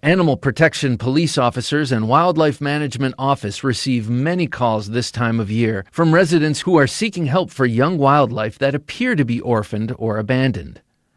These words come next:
While these actions are well-intended, it is important to realize intervention may be unnecessary and can be detrimental to wildlife.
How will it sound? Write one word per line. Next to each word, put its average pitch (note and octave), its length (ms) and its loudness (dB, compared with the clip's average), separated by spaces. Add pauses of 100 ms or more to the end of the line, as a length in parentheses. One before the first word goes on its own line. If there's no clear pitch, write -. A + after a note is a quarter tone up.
(320)
While C3 200 4
these C#3 240 2
actions B2+ 480 2
are A2 120 2
well-intended, A#2 880 0 (300)
it D#3+ 100 4
is E3 160 4
important F#3+ 400 0
to E3+ 120 2
realize C#3+ 540 4
intervention D3 680 -2
may D3 200 4
be B2+ 160 0
unnecessary A2 840 -4 (300)
and C#3+ 180 0
can D3 140 4
be C3 160 2
detrimental B2 800 0
to B2 160 0
wildlife. B2 800 -2